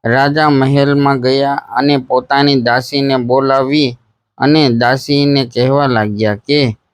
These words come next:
"તું પેલા શેઠ પાસે જા અને પ્રશ્ન હું તને જણાવું છું તે તું ત્યાં જઈ અને શેઠને કહેજે." ત્યારબાદ દાસી બોલી, "ઠીક મહારાજ." ત્યારબાદ આ દાસી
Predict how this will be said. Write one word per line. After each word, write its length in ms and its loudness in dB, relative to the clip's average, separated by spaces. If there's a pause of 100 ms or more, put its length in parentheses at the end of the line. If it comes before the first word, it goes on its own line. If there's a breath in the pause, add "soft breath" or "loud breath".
(280)
"તું 220 2
પેલા 340 0
શેઠ 400 -2
પાસે 340 -2
જા 260 0
અને 320 2
પ્રશ્ન 560 -2 (960)
હું 280 4
તને 560 2
જણાવું 760 2
છું 320 -2 (400)
તે 200 2
તું 400 -2
ત્યાં 360 0
જઈ 280 2
અને 280 -2
શેઠને 880 -2 (440)
કહેજે." 440 2
ત્યારબાદ 760 0
દાસી 360 0
બોલી, 420 -2
"ઠીક 380 -6 (440)
મહારાજ." 460 2
ત્યારબાદ 760 0 (800)
આ 200 4
દાસી 680 -2